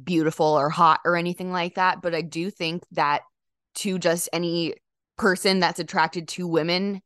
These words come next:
that they might find her mildly attractive. I think that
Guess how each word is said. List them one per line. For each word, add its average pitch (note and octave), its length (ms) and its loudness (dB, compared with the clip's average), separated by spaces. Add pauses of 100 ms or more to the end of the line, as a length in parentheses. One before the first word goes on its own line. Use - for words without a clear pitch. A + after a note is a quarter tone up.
that D#3 160 -2
they E3+ 100 0
might D#3+ 300 0
find D#3 300 -2
her D#3+ 340 -4 (480)
mildly E3 640 0
attractive. C3+ 720 -8 (920)
I F3 80 2
think F3 280 0
that D#3+ 340 4